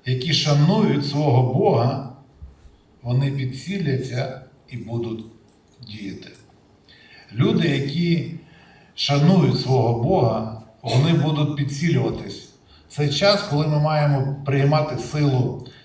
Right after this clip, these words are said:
чи час, коли ми можемо оновлюватись, це час, коли ми можемо в спілкуванні один одного, десь наставляти, десь підказувати, єднатися. Тому що ті люди, які шанують свого Бога, вони не будуть, вони будуть підсилюватись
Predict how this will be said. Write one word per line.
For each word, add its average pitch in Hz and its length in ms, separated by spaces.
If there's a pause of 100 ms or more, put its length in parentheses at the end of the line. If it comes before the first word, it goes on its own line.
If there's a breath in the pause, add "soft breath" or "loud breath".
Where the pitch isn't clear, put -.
чи 143 160
час, 180 180
коли 156 200
ми 151 80
можемо 143 360
оновлюватись, 131 1040 (400 loud breath)
це 147 160
час, 185 200
коли 160 220
ми 151 120
можемо 147 360
в - 40
спілкуванні 151 760
один 143 340
одного, 127 520
десь 170 280
наставляти, 139 720
десь 147 180
підказувати, 120 1040 (540 loud breath)
єднатися. 131 1040 (300 loud breath)
Тому 139 240
що 127 140
ті 220 220
люди, 151 340
які 151 200
шанують 160 400
свого 165 360
Бога, - 440 (880 soft breath)
вони 139 220
не 165 100
будуть, 170 360
вони 160 160
будуть 175 600
підсилюватись 143 1040